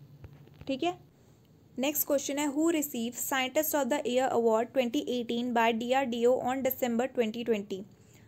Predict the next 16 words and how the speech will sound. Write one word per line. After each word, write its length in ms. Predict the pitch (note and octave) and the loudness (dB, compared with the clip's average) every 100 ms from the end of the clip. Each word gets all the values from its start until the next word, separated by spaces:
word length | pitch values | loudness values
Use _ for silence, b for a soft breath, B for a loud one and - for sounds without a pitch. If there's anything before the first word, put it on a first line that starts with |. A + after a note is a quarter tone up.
| b - | b -2
तो 60 | |
ये 80 | C#4 | 0
टे-, 300 | D4 C#4 - | 2 2 2
ट्वेंटी 240 | C4+ B3+ D4+ | -2 0 0
एटीन 280 | C#4 D4+ | 0 0
का 140 | D#4 D4+ | 2 4
अवार्ड 240 | C4 A#3+ | 4 4
है, 60 | D4 | 2
लेकिन 240 | D4+ C#4+ | 0 -2
दिया 220 | A#3+ C4 | 2 2
गया 160 | C#4 C4 | 2 2
है 80 | C4+ | 2
दिसंबर 360 | B3+ C4 B3 | -2 -2 -4
ट्वेंटी 300 | C4+ A#3+ A3+ | 0 -2 0
ट्वेंटी 280 | C4 A#3+ A#3 | -2 -2 -2
में। 220 | A3 B3+ | -2 -4